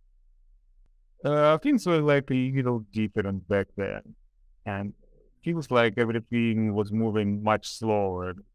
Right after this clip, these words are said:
Now I, you can do, like, a lot in one year that would take, like, probably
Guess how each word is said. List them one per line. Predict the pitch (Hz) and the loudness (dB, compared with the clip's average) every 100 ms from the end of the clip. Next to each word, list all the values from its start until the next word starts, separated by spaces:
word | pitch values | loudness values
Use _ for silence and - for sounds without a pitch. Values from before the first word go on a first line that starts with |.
| _ - | _ -6
Now | 113 127 131 131 127 | 0 2 4 2 2
I, | 117 113 | 2 0
you | 113 113 | 0 -2
can | 117 113 | -4 -2
do, | 117 113 | -2 0
like, | 110 101 | 0 0
a | - | -2
lot | 107 107 110 107 | 0 2 2 0
in | 104 95 | -4 0
one | 107 113 110 | 2 2 0
year | 101 113 110 113 113 _ _ _ _ _ _ _ - _ | -2 0 0 -2 -6 _ _ _ _ _ _ _ -20 _
that | 98 95 - _ | -2 -2 -6 _
would | - 101 101 | -12 -10 -4
take, | 107 104 98 | 0 0 0
like, | 98 95 | -2 -2
probably | 98 101 95 | -2 -2 -2